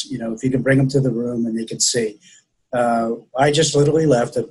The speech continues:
about fifteen minutes ago our Oculus room. We are going completely V R and A R for,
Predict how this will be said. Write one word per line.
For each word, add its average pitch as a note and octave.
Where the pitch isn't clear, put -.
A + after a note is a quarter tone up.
about A#2
fifteen C3+
minutes B2+
ago A2+
our B2
Oculus C3
room. -
We C3
are B2
going A#2
completely C3+
V C3
R C3
and B2
A C3
R A2+
for, A2